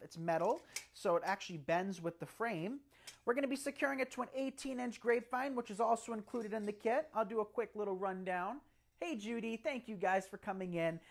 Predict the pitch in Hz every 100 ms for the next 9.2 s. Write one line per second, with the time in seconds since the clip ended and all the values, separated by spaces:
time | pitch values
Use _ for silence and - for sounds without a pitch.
0 | - - 190 220 262 - 359 311 285 302
1 | - 254 214 202 220 208 196 226 269 214
2 | 151 151 135 117 156 160 180 262 - 247
3 | 233 226 202 190 196 247 - 226 196 185
4 | 180 170 165 160 214 294 - - - -
5 | 147 143 135 135 - 165 - - 156 180
6 | 233 226 214 214 226 214 208 220 196 220
7 | 214 262 185 - - 151 139 - 151 139
8 | 185 202 233 277 202 202 202 196 180 165
9 | 160 247